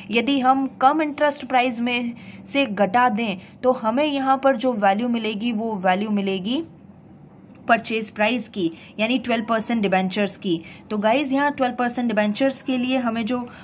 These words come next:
वैल्यू मिलनी है वो वैल्यू है बीस हजार चार सौ तैंतालीस रुपये और ये वैल्यू हमारी कहाँ से आई, बैलेंसिंग फिगर ले लीजिए आप। बीस हजार आठ सौ तैंतालीस में से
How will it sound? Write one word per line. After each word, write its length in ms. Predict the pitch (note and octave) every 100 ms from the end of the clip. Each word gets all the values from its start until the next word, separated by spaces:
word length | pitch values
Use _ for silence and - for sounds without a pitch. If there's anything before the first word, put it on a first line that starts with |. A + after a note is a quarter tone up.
| - F#3+
वैल्यू 340 | G3 G#3+ C#4+
मिलनी 360 | C4 B3+ B3+ B3
है 160 | B3
वो 200 | B3 A3 G#3
वैल्यू 420 | F#3 F#3+ A3 G#3+
है 200 | A3 A#3 F3+
बीस 280 | G3+ G#3 G#3
हजार 400 | F#3 F#3+ G3 G3+
चार 400 | - G3+ F3+ E3
सौ 300 | - F#3+ F#3
तैंतालीस 640 | F#3+ F#3+ F3 E3+ F3 F#3 F#3+
रुपये 260 | F#3 G3+
और 140 | F3+ F3
ये 100 | F3+
वैल्यू 320 | F3 F#3 B3
हमारी 300 | A3+ A3+ A#3
कहाँ 260 | A#3 A#3
से 140 | C4+ C#4+
आई, 200 | C#4 G4 - - -
बैलेंसिंग 440 | G3+ G#3+ G#3 A3
फिगर 320 | G3+ G3 A3
ले 140 | C4+ C#4
लीजिए 420 | C4+ C4 C4+ C#4
आप। 320 | B3+ C#4 C#4+ C#4+ - -
बीस 220 | F#3+ A#3+ B3+
हजार 300 | A#3 A#3+ A#3+
आठ 200 | G3 F#3+
सौ 160 | -
तैंतालीस 600 | G3+ G3+ G3 G3 A#3 C4 G#3+
में 180 | G#3+ G#3
से 280 | A#3+ A#3+